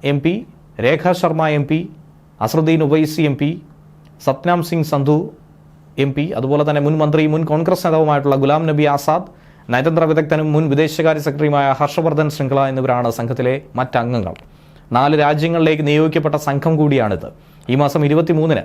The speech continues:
ബഹറിലാണ് ഈ സംഘം ആദ്യം എത്തുന്നത്. ഇരുപത്തിയഞ്ചിന് കുവൈത്തിലേക്കും അവിടെ നിന്ന് ഇരുപത്തിയേഴിന് രാത്രി സൗദിയിലേക്കുമാണ് പോകുന്നത്.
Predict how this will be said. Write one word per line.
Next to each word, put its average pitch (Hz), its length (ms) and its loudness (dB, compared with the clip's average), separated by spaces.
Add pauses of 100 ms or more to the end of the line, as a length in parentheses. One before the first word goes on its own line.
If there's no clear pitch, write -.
(120)
ബഹറിലാണ് 127 600 0 (280)
ഈ 160 100 2
സംഘം 139 360 -2
ആദ്യം 127 300 0
എത്തുന്നത്. 131 380 -4 (300)
ഇരുപത്തിയഞ്ചിന് 135 540 -2
കുവൈത്തിലേക്കും 139 640 -2 (100)
അവിടെ 131 200 0
നിന്ന് 135 160 0
ഇരുപത്തിയേഴിന് 131 540 0 (340)
രാത്രി 131 260 2
സൗദിയിലേക്കുമാണ് 143 800 0
പോകുന്നത്. 92 440 -6